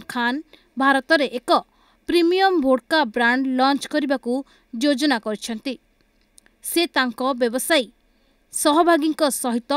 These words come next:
ଏହି କାମ କରିବାକୁ ଯାଉଛନ୍ତି। ଏଥିପାଇଁ ଆର୍ୟନ ଖାନ ଏବଂ ତାଙ୍କ ସହଯୋଗୀମାନେ ବିଶ୍ୱର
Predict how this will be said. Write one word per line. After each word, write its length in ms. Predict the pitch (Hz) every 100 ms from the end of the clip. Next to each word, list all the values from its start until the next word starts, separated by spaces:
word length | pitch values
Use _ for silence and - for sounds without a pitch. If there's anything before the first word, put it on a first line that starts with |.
| 302
ଏହି 140 | 233 220 -
କାମ 480 | 269 262 285 254 302 _ _
କରିବାକୁ 380 | 277 277 277 254
ଯାଉଛନ୍ତି। 560 | 214 196 - 233 285 240 _ _ _ _
ଏଥିପାଇଁ 600 | 339 - - 330 320 359 - 285
ଆର୍ୟନ 380 | 285 277 302
ଖାନ 360 | 277 - 262 294 330
ଏବଂ 240 | 262 247 240
ତାଙ୍କ 320 | - 254 269 247
ସହଯୋଗୀମାନେ 880 | - - 233 254 285 339 349 269 180 _ _ _ _
ବିଶ୍ୱର 580 | 233 - - 370 277 294